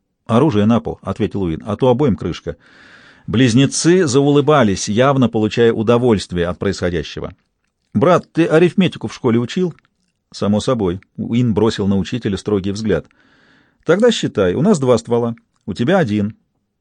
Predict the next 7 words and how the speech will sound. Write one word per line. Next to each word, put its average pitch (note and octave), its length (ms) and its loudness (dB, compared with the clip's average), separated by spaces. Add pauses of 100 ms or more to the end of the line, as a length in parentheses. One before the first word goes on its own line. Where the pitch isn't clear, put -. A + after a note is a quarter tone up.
Плотоядный G2 540 0
галстук G2+ 440 -2
пристроил G2+ 500 0
голову A2+ 440 0
на G2+ 80 0
плече G#2 300 -2
Майрона. F2 460 0